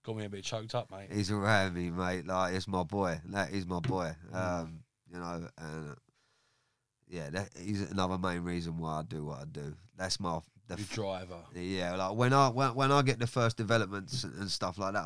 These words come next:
Speaker 2: over the line, obviously we're, you know, we've got
Speaker 1: Yeah,
Speaker 2: stuff
Speaker 1: yeah.
Speaker 2: going on right now and things are happening and it's in motion, which is great.
Speaker 1: Yeah, yeah, yeah.
Speaker 2: But one,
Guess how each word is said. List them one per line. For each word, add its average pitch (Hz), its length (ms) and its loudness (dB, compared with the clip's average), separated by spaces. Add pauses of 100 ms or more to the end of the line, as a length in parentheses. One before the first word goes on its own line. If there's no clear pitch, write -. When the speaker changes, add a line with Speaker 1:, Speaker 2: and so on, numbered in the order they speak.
Speaker 2:
over 101 200 2
the 95 60 0
line, 98 280 2
obviously 98 300 -4
we're, 98 280 -2
you 104 140 -6
know, 90 140 -2
we've 90 180 -6
got 101 140 -2
Speaker 1:
Yeah, 95 60 -4
Speaker 2:
stuff 92 260 0
Speaker 1:
yeah. 90 60 -4
Speaker 2:
going 104 300 6
on 101 200 2
right 95 240 2
now 101 340 4
and 90 180 -4
things 107 280 -2
are 104 200 4
happening 104 380 0
and 95 180 -4
it's 95 140 -2
in 101 140 -2
motion, 107 560 2
which 104 160 -4
is 92 80 -6
great. 101 420 2
Speaker 1:
Yeah, 110 140 0
yeah, 101 60 -2
yeah. 90 360 -8 (320)
Speaker 2:
But 95 260 4 (460)
one, 123 380 6